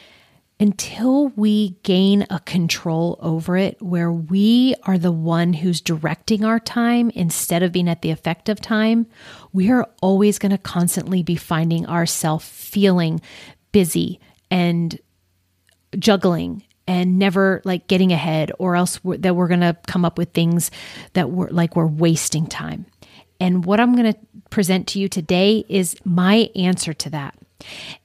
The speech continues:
And not only do I believe that this is the time management solution that you have been missing, I want you to know that what makes it the difference is that it is centered around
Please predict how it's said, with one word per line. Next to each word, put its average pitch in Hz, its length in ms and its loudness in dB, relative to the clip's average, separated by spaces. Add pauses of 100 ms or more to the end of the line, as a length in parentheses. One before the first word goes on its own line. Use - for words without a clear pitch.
And 208 220 4
not 277 400 0
only 214 460 2
do 185 200 0
I 180 140 2
believe 185 400 0
that - 200 -8
this - 260 0
is 175 420 0
the 196 360 0 (100)
time 190 460 0
management 175 640 -2
solution 180 1000 -2 (260)
that - 160 0
you 185 300 2
have 185 400 -2
been 175 260 0
missing, 214 580 0 (800)
I 196 100 -2
want 214 200 4
you 240 120 2
to 208 100 2
know 196 180 4
that 175 160 -2
what 185 240 -2
makes 185 380 -2
it - 240 -4
the 165 80 -4
difference 202 600 0
is - 240 -6
that 175 200 -2
it 214 160 0
is 240 140 2
centered 208 800 -2 (340)
around 180 500 0